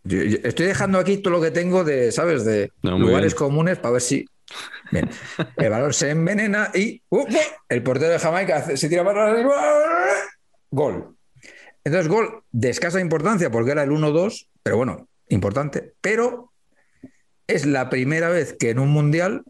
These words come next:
Speaker 1: un jugador de fútbol mete un gol con dos selecciones distintas.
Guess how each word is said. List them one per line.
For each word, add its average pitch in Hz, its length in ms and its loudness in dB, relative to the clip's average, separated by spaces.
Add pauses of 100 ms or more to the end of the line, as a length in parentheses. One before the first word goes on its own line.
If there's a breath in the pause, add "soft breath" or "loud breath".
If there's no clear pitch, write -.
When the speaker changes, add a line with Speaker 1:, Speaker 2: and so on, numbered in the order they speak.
Speaker 1:
un 143 240 0
jugador 139 540 2
de 143 80 0
fútbol 160 380 2
mete 151 340 0
un 151 120 0
gol 170 360 0 (340)
con 131 240 0
dos 165 140 0
selecciones 139 480 0
distintas. - 560 -4